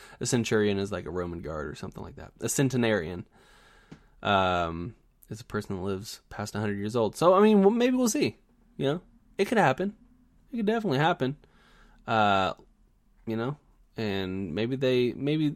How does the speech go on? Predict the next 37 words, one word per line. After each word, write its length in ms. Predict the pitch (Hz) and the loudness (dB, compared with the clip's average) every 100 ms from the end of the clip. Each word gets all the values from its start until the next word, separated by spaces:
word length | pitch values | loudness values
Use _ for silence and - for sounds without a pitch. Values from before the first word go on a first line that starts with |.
| - | -4
you 180 | 123 123 | 0 0
know, 140 | 123 | 2
they're 100 | 120 | 0
using 320 | 117 120 123 | 0 0 0
that, 260 | 117 110 - 120 | 0 -2 -4 -4
that 280 | 117 104 - _ _ - | -2 -2 -6 _ _ -10
royalty 540 | 117 120 123 117 117 | 0 2 4 2 0
money 400 | 98 92 92 95 | -2 -2 -4 -4
to, 480 | 101 - 92 92 95 120 - - | -6 -6 -6 -6 -8 -12 -20 -14
you 100 | 98 | -12
know, 160 | 82 - _ _ _ - | -12 -14 _ _ _ -8
keep 220 | 113 90 | -6 -4
her 80 | 87 | -4
alive. 360 | 92 87 76 - | -2 -4 -6 -4
Maybe, 260 | 135 160 160 - - - - | -4 -2 -4 -8 -20 -20 -2
you 80 | 110 | 2
know 60 | |
what? 240 | 117 127 - | 4 2 0
Maybe 300 | 110 110 113 | 0 2 2
they're 160 | 113 | 2
doing 260 | 110 110 104 | 2 2 2
the, 200 | 101 - | 0 0
the 120 | 104 | -2
Walt 260 | 101 98 98 | 0 0 2
Disney 320 | 101 104 92 | 0 0 -4
thing. 260 | 85 87 | -8 -6
Maybe 360 | 98 104 104 101 | -2 -2 0 -2
since 240 | - 107 - | -4 -4 -2
we 80 | |
haven't 160 | 104 92 | -2 -2
seen 180 | - 107 | -2 -2
her 60 | |
since 240 | 107 113 - | -2 -4 -2
ninety-five, 520 | 110 113 117 117 120 | -2 0 0 0 0
she's 160 | 104 101 | -2 0
already 260 | 95 90 | 0 -2
gone. 420 | 87 92 82 - | -6 -6 -6 -10